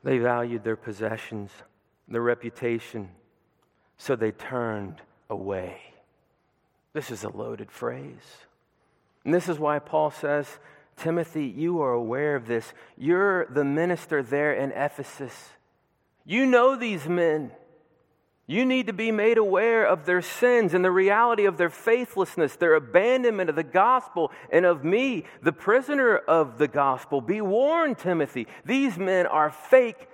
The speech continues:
servants. They are unfaithful." This is painful,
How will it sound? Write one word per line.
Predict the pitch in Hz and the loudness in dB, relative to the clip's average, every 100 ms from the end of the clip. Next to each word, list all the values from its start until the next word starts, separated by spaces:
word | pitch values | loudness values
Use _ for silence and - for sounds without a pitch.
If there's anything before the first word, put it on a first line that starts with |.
| - | -20
servants. | - 254 240 214 196 - - - - _ _ _ _ _ _ _ _ _ _ - | -4 0 2 0 -4 -10 -20 -20 -20 _ _ _ _ _ _ _ _ _ _ 2
They | 202 208 | 4 6
are | 220 | 4
unfaithful." | 214 214 - 208 233 214 - 220 160 - - _ _ _ _ _ _ _ _ _ _ _ _ _ _ - | 2 0 -2 0 0 0 -2 -2 0 -6 -18 _ _ _ _ _ _ _ _ _ _ _ _ _ _ -6
This | 180 135 | -6 -8
is | - | -14
painful, | - 120 135 117 - - | -8 -6 -6 -8 -18 -20